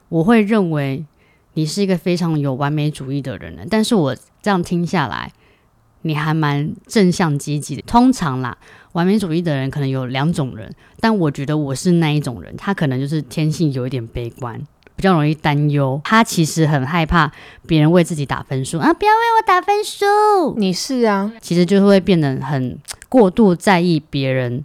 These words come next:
Speaker 1: 的评价。
Speaker 2: 但你要知道，
Speaker 1: 嗯。
Speaker 2: 完美主义跟你这件，你真的把这件事情做好是两回事哦。
Speaker 1: 是这样，没错。
Speaker 2: 那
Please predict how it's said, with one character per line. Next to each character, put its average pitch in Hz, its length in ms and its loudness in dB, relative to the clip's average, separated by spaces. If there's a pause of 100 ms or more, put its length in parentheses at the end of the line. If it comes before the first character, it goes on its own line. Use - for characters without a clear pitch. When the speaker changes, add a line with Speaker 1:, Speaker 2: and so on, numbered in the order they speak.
Speaker 1:
的 139 100 0
评 123 300 -6
价。 - 260 -4 (100)
Speaker 2:
但 254 180 4
你 180 60 4
要 165 180 2
知 170 180 -4
道， 175 220 0
Speaker 1:
嗯。 147 40 -2
Speaker 2:
完 170 140 2
美 180 160 0
主 170 220 -4
义 175 80 -2
跟 180 160 -2
你 175 100 -4
这 175 140 -2
件， 175 220 -2
你 185 100 -2
真 190 140 -2
的 190 80 -2
把 151 120 -4
这 165 100 -4
件 165 80 -2
事 170 60 -4
情 151 160 -6
做 151 160 -4
好 151 100 -6
是 165 120 -10
两 147 180 -8
回 175 160 -10
事 165 240 -12
哦。 - 220 -14
Speaker 1:
是 - 120 -8
这 170 120 -4
样， 151 100 2
没 131 160 -2
错。 127 320 -10 (200)
Speaker 2:
那 247 120 4